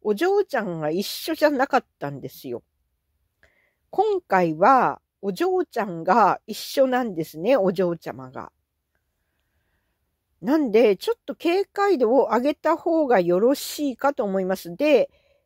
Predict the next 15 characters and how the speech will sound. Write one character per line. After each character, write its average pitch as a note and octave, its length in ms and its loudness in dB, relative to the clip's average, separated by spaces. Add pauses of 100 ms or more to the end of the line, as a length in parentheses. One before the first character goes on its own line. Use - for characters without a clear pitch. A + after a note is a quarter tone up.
え E3 680 2
ー、 G#3 100 -6
一 A3+ 180 -12
ヶ A4+ 140 -4
月 E4+ 280 -2
に F#3+ 220 -6
一 C#4 240 -6
度 D4 340 6
ご G3 220 -2
静 D4 400 0
養 C#4 220 2
に A#3 260 -4
行 - 80 -14
く A#3+ 140 -10
っ - 20 -12